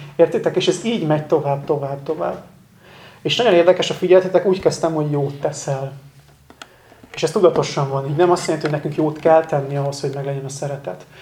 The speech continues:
hanem sokszor van az, hogy nem tudok jót tenni,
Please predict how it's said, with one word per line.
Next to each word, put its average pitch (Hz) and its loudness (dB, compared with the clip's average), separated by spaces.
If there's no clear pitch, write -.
hanem 165 0
sokszor 226 2
van 151 0
az, 151 -2
hogy 165 0
nem 156 2
tudok 139 -8
jót 139 -4
tenni, 139 -8